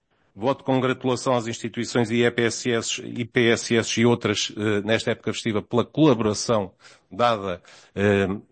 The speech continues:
eh, voto apresentado pela a senhora deputada Carla Torres. Quem vota contra? Quem se abstém? Aprovado por unanimidade. Segundo, a segundo voto de congratulação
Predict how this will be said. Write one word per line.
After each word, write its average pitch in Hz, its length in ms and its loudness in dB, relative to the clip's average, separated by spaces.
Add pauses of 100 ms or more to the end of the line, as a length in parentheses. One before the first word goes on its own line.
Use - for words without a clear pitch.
(340)
eh, 107 200 -2
voto 107 420 -2
apresentado 107 540 -2
pela 104 420 -4
a 95 40 -4
senhora 104 240 -4
deputada 95 280 -2
Carla 98 320 0
Torres. 143 520 0 (300)
Quem 139 140 4
vota 131 260 2
contra? 143 480 -2 (960)
Quem 131 160 -2
se 127 160 -6
abstém? 139 460 0 (420)
Aprovado 113 440 2
por 123 200 2
unanimidade. 110 680 0 (500)
Segundo, - 540 0
a 123 40 2
segundo 131 300 2
voto 131 220 2
de - 60 -20
congratulação 127 920 2